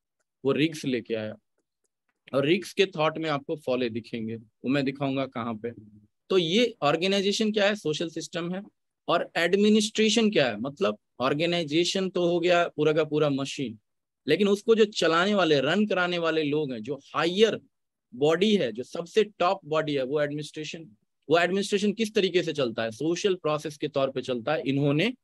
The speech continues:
संकल्पना ली, इन्होंने बताया। तो social process क्या है? Social process है कि man जो होगा उसको हम society का element समझे,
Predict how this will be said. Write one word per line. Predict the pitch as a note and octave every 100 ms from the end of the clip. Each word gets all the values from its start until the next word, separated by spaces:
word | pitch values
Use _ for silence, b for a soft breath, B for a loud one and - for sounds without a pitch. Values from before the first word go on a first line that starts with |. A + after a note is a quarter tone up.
| _ _
संकल्पना | - D3 D3 C#3+ C#3+ C#3
ली, | D#3
इन्होंने | D#3+ C#3+ C#3 E3
बताया। | B2+ G#2 F#2 - - _ _ _ _ _ _
तो | E3
social | D#3+ E3+ F#3 A3
process | G3+ F#3+ G#3 -
क्या | G3
है? | D3 A2+
Social | D3 E3+ G#3+
process | G#3 F3 F#3 F#3
है | G3
कि | G#3
man | C#3 A#2 D#3 A#3+ A3
जो | G3 D3+
होगा | B2 C#3+ - _ _ -
उसको | D3+ G3+
हम | G#3
society | G#3 E3 E3+ F3 F#3
का | F#3+ E3+
element | C#3 C#3 C3+ B2+
समझे, | A#2 G#2+ G#2+